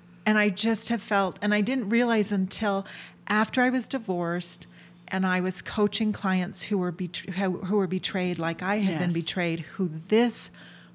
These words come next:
Speaker 1: poem resonated with so powerfully, um,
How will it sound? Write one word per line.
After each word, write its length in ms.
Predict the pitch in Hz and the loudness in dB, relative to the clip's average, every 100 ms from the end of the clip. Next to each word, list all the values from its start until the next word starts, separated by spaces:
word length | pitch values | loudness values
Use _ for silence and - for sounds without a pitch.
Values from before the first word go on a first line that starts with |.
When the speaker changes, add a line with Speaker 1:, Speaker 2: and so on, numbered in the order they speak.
| - - - | -20 -20 -10
Speaker 1:
poem 560 | - - 196 170 165 170 - | -2 4 4 4 -2 -6 -2
resonated 540 | 190 190 190 175 170 | 0 2 0 0 -2
with 280 | 170 165 - - | -2 -6 -8 -8
so 520 | - - - 185 190 | -4 -2 0 0 0
powerfully, 760 | 185 180 175 165 - - - - - - - - - - - - | -2 -2 -2 -2 -6 -8 -8 -10 -16 -20 -20 -20 -20 -20 -20 -6
um, 440 | 185 180 170 165 | 0 0 2 -2